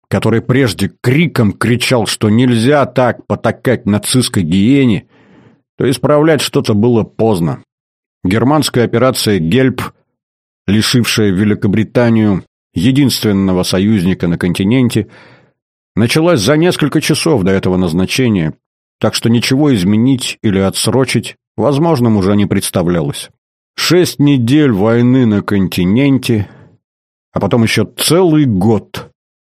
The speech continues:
Франция капитулировала двадцать второго июня сорокового года, ровно за год до нападения на С С С Р. Когда Великобритания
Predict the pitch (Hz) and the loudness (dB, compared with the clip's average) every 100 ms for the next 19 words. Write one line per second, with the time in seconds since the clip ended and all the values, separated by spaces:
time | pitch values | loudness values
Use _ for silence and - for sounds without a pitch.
0 | _ - 123 147 - 131 123 98 _ _ | _ -4 0 0 0 0 0 -2 _ _
1 | - 98 113 139 139 143 127 123 120 110 | -10 -6 -4 -2 0 2 2 2 2 0
2 | 92 _ - 80 101 151 - 123 - 113 | -2 _ -6 -2 0 -2 -2 -6 -4 -2
3 | 113 123 117 - 104 101 117 104 95 - | 0 2 0 0 0 2 2 0 -2 -6
4 | - - 101 95 107 113 104 92 85 95 | -12 -4 -2 0 0 0 0 0 0 0
5 | 76 67 - _ _ _ _ - 175 156 | -2 -6 -10 _ _ _ _ -4 0 0
6 | 120 90 98 110 95 85 87 87 85 87 | 0 0 0 0 0 0 -2 -2 -2 0
7 | 80 80 80 80 82 85 - 85 - 80 | 0 0 -2 -2 -2 -4 -6 -6 -6 -8
8 | _ _ _ _ _ - 156 175 147 156 | _ _ _ _ _ -4 0 2 2 2
9 | 131 147 131 131 127 160 151 117 87 71 | 0 0 2 0 0 0 2 2 0 -2
10 | 64 | -6